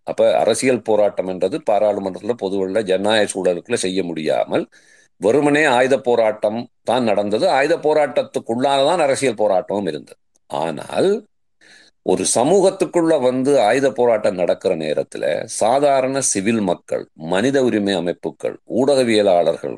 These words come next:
கலைஞர்கள் என்றும் பலர் இருப்பார். அவர்களும் அரசியல் பேசக்கூடியவர். தங்களுடைய, தங்கள் துறை சார்ந்த விஷயங்கள், ஒரு பல்கலைக்கழகம் எடுத்தா பல்கலைக்கழக ஆசிரியர்கள் வந்து கண்டிக்கலாம், ஒரு அரசாங்க இராணுவ தாக்குதலை கண்டிக்கலாம், ஒரு, ஒரு படுகொலை செய்த அரசாங்கம் கண்டிக்கலாம், அல்லது அரசாங்கத்துக்கு எதிராக அறிக்கையை விடலாம்.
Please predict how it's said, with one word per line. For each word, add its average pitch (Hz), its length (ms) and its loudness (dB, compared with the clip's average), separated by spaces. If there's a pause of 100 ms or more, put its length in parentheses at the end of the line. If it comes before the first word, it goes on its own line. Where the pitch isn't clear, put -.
கலைஞர்கள் 120 640 0
என்றும் 107 300 0
பலர் 123 260 0
இருப்பார். 95 400 0
அவர்களும் 123 420 2
அரசியல் 165 300 0
பேசக்கூடியவர். 131 800 -4
தங்களுடைய, 151 500 2
தங்கள் 127 400 -2
துறை 120 220 0
சார்ந்த 101 360 0
விஷயங்கள், 73 440 -4
ஒரு 87 60 -2
பல்கலைக்கழகம் 95 720 -2
எடுத்தா - 460 -6 (280)
பல்கலைக்கழக 151 560 2
ஆசிரியர்கள் 107 540 0
வந்து 92 180 -6
கண்டிக்கலாம், 92 640 -6
ஒரு 110 160 0
அரசாங்க 107 400 0
இராணுவ 98 340 2
தாக்குதலை 90 500 -2
கண்டிக்கலாம், 82 560 -6
ஒரு, 104 260 2
ஒரு 95 140 0
படுகொலை 107 380 0
செய்த 90 280 -2
அரசாங்கம் 82 420 -4
கண்டிக்கலாம், 73 520 -6
அல்லது 156 280 0
அரசாங்கத்துக்கு 147 560 0
எதிராக 147 200 4
அறிக்கையை 151 400 2
விடலாம். 71 320 0